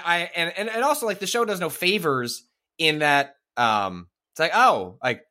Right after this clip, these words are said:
you're here because Ezra Bridgers, and you've been here for what? Like, it's, I think they've been separated at this point for, like,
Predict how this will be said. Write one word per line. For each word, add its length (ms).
you're 160
here 300
because 500
Ezra 240
Bridgers, 680
and 140
you've 80
been 140
here 140
for 120
what? 260
Like, 300
it's, 160
I 60
think 140
they've 80
been 80
separated 380
at 20
this 80
point 240
for, 60
like, 260